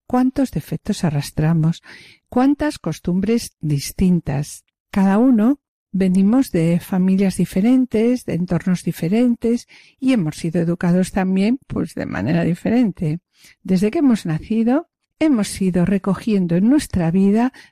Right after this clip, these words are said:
todo lo que nuestra familia, iglesia, colegio, entorno y sociedad,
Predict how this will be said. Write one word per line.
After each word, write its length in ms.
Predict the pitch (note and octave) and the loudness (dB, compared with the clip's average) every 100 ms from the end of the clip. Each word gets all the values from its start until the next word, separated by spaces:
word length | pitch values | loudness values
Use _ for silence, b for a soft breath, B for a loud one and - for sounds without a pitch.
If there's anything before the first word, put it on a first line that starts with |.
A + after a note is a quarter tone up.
| _ | _
todo 240 | D#4 E4+ B3+ | -2 0 0
lo 100 | F3+ | -2
que 140 | D#3+ | -2
nuestra 400 | E3 F3 - D3+ | -2 -2 -4 -6
familia, 920 | - D3 E3 G3 G#3 G3+ G3+ G3 G3 | -4 -2 0 2 4 2 2 2 2
iglesia, 760 | F#3+ F3 F3 F#3 F#3+ F#3 - F3 | 2 2 2 2 2 0 -2 -2
colegio, 800 | - F3 F3+ G3 G3 - - F#3+ | 0 2 2 2 0 -4 -2 2
entorno 540 | F3+ F3+ G#3 G3 F3 | 2 2 0 0 0
y 40 | F3 | -2
sociedad, 540 | - B3+ A#3+ A3 A#3+ | -2 -2 0 0 0